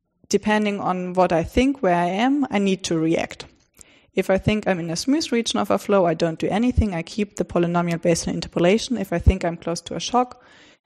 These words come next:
I either reduce the polynomial degree or I reduce the slope, or I need to react in a certain way.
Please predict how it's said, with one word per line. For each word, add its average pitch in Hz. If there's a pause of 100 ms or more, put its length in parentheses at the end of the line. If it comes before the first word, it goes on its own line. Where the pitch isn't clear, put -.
(480)
I 190
either 190
reduce 180
the 175
polynomial 208
degree 202
or -
I 165
reduce 165
the 156
slope, 202
or 160
I -
need 202
to -
react 170
in 160
a 156
certain -
way. -